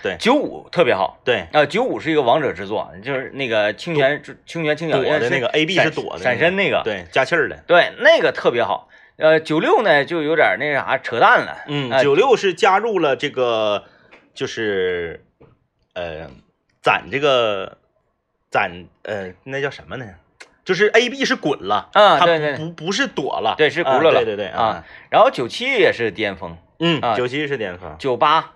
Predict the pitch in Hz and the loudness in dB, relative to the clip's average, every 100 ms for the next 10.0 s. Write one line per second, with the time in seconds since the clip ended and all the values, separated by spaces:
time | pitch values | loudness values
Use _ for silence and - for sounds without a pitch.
0 | _ 104 120 147 170 165 113 113 101 92 | _ -4 2 4 4 4 0 -4 -6 -6
1 | 87 117 101 131 127 123 160 165 160 165 | -4 -4 -2 -4 -4 0 4 4 4 2
2 | 147 147 113 - - 147 185 110 117 113 | 2 0 -2 -2 -2 0 2 0 -2 -4
3 | 90 87 151 135 104 98 107 277 226 117 | -6 0 2 2 0 -6 -6 2 2 4
4 | 233 165 143 269 285 151 233 196 151 151 | 2 2 4 6 8 8 6 6 4 2
5 | 196 233 262 165 254 196 - 104 104 175 | 0 -2 -4 0 2 2 0 -10 -10 -6
6 | 156 156 156 151 160 160 127 127 135 131 | -4 -6 -6 -4 -4 -4 -8 -8 -6 -4
7 | 139 143 127 82 90 147 151 - 104 92 | -4 -6 -8 -8 -2 0 -2 -6 -4 -4
8 | - 127 139 120 95 90 - 120 101 - | -4 -6 -6 -8 -12 -20 -14 -12 -12 -16
9 | _ _ 170 165 143 - 113 117 107 104 | _ _ -6 -6 -6 -6 -6 -6 -4 -6